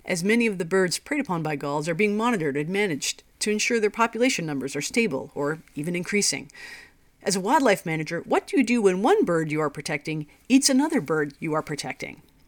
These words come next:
That's why it's so important to try to sort out the baseline population levels of different species and to acknowledge our own role in the complexity.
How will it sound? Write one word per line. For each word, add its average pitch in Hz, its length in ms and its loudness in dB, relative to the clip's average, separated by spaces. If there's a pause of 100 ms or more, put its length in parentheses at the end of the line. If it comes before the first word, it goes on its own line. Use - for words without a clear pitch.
(420)
That's 254 220 -4
why 359 80 -2
it's 302 160 2
so 226 220 4
important 208 420 0
to 151 60 -12
try - 180 -6
to 156 80 -2
sort 185 320 0
out 165 180 2
the 160 60 -6
baseline 165 460 0
population 175 640 -2
levels 139 340 -8
of 147 100 -10
different 135 280 -8
species - 580 -6 (400)
and 302 320 0 (120)
to 240 120 0
acknowledge 185 460 0
our 160 160 -4
own 165 280 -6
role 160 300 -4
in 135 80 -4
the 139 80 -10
complexity. - 760 -10